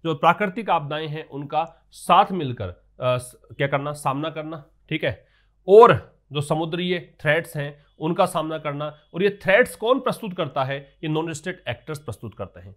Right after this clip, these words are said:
ठीक है। अगला काम क्या है? मैरीटाइम एनवायरनमेंट को, समुद्रीय वातावरण को प्रिजर्व करना और रिसोर्सेज को प्रिजर्व करना। और क्या है? रिस्पांसिबल मैरीटाइम कनेक्टिविटी को क्या करना?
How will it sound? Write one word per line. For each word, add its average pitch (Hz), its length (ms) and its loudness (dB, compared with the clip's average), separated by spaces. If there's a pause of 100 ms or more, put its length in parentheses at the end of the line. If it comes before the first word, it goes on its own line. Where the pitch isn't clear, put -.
ठीक 165 120 -8
है। 131 160 -8 (200)
अगला 180 220 2
काम 185 220 -4
क्या 190 180 0
है? 185 400 -8
मैरीटाइम 190 480 -2
एनवायरनमेंट 160 500 -2
को, 170 100 -10
समुद्रीय 151 500 -8
वातावरण 127 460 -4
को 175 220 -6 (260)
प्रिजर्व 156 340 4
करना 120 500 -6 (120)
और 143 80 -2
रिसोर्सेज 185 440 -2
को 214 120 -8
प्रिजर्व 139 340 -6
करना। 113 420 -10 (160)
और 190 160 2
क्या 190 180 2
है? 190 360 -6 (100)
रिस्पांसिबल 196 540 -4
मैरीटाइम 180 280 -4
कनेक्टिविटी 143 560 -8
को 160 220 -8
क्या 127 240 -10
करना? 127 440 -10